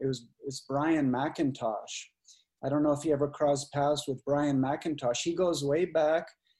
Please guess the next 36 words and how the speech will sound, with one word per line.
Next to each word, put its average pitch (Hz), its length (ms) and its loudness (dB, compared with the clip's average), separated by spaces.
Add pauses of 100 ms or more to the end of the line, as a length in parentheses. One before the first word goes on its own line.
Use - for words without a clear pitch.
(280)
He 147 120 4
was 151 200 4
a, 135 180 4 (100)
a 135 80 -2
drummer 131 680 2 (360)
in 151 400 0
Vancouver 156 680 0
in 143 80 2
the 131 80 0
sixties. 147 580 -4
He 143 80 -2
played 151 280 0
with 139 220 0
Evan 143 320 2
Kemp 160 380 -2
and 135 160 -2
some 135 200 -4
country 151 420 -2
artists. 127 560 -2 (240)
He 165 80 0
also 180 300 2
played, 180 340 0
uh, 156 180 6 (320)
as 151 140 2
a 151 100 2
drummer, 151 460 0 (100)
dare 147 240 4
I 143 40 0
say 143 240 0
it, 147 120 4
at 117 140 -2
strip - 400 -2
clubs, 117 600 -6 (360)
at 135 180 0
peeler 170 300 2
bars 110 640 -2